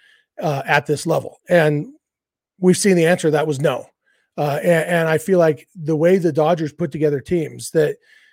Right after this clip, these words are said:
you know, they've got, they've got young players, obviously, but they've also got core veterans. And I think it's that mix that, uh, whether, whether it's something that Andrew Friedman and his team do deliberately as far as putting together this team, or if it's,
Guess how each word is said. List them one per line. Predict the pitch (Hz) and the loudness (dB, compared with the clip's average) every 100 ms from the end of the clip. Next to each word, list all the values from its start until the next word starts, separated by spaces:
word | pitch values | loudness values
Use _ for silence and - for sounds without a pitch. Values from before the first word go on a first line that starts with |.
| _ - | _ -4
you | |
know, | 151 | 0
they've | 147 151 | 2 2
got, | 165 160 160 _ _ _ _ _ _ _ _ _ | 2 2 0 _ _ _ _ _ _ _ _ _
they've | 165 156 | -2 -2
got | 151 160 | 2 2
young | 170 175 | 2 0
players, | 170 156 147 147 | 0 2 2 0
obviously, | 185 160 139 - 135 139 - _ _ - | -2 -2 -6 -8 -10 -10 -12 _ _ -6
but | 160 | -2
they've | 170 | 0
also | 185 156 | 0 0
got | 160 - | -4 -2
core | 185 175 | 0 2
veterans. | 151 160 156 - 123 | 4 2 0 -6 -6
And | 151 | -4
I | 143 | -4
think | 135 196 185 | -4 -4 -4
it's | 165 | -2
that | 170 139 | -2 -2
mix | 143 175 185 - | 0 -2 -2 -8
that, | - 147 - _ _ _ _ - | -2 -2 -2 _ _ _ _ -12
uh, | 151 139 131 | -8 -6 -6
whether, | 135 170 170 160 156 196 | 2 2 4 2 0 -2
whether | 170 170 160 | 0 2 0
it's | - | 0
something | 208 208 170 | -2 -2 -4
that | 156 | -2
Andrew | 160 160 | -4 -4
Friedman | - 165 165 160 | -4 -4 -2 -2
and | 147 | -4
his | 139 151 | -6 -8
team | - 160 139 | -6 -6 -2
do | 151 | -4
deliberately | 135 127 147 170 226 214 240 240 _ _ _ | -4 -4 -2 2 2 2 -2 -4 _ _ _
as | 175 | -10
far | - 175 | -2 -2
as | 160 | 0
putting | 196 190 | -2 -2
together | 185 190 | 0 0
this | 180 175 | -2 -4
team, | - 190 202 226 _ _ _ _ _ - | -4 -4 -4 -6 _ _ _ _ _ -6
or | 175 165 160 | 0 2 2
if | 156 156 165 | 0 -2 -2
it's, | 147 - - | -2 -4 -8